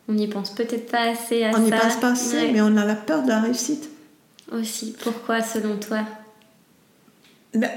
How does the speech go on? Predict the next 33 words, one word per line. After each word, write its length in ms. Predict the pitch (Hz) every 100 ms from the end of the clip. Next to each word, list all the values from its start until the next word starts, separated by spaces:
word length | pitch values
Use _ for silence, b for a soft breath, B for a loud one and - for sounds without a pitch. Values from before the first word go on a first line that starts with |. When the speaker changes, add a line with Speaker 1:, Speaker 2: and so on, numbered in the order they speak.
| -
Speaker 2:
si, 640 | - - - 339 339 -
si 440 | - - - 320 254
j'ai 200 | 247 226
peur 260 | - 240
de 60 | 226
la 120 | 208
réussite, 480 | 220 214 - 381 370
c'est 140 | 247
que 80 | 220
je 120 | 208
vais, 340 | 202 202 196 190
euh, 40 |
me 220 | 190 202 214
couper 240 | 254 247
de 80 | 214
mon 160 | 220
clan. 260 | 220 349 403 - - - _ _ _ _ _ _ -
Speaker 1:
Ah 520 | 208 220 226 226 220 214
oui. 80 | 220
Speaker 2:
Si 200 | 214 254
je 120 | 254
réussis, 520 | 240 233 - 247 - - - _ -
je 160 | - -
ne 40 | 220
serai 200 | - 226
plus 260 | - 339 339 - -
ce 80 | -
que 120 | 220
je 80 | 247
suis. 220 | - 370 - - _ _ B B B B -
Et 60 | 214
puis, 320 | - 262 247
euh, 460 | 208 214 214 196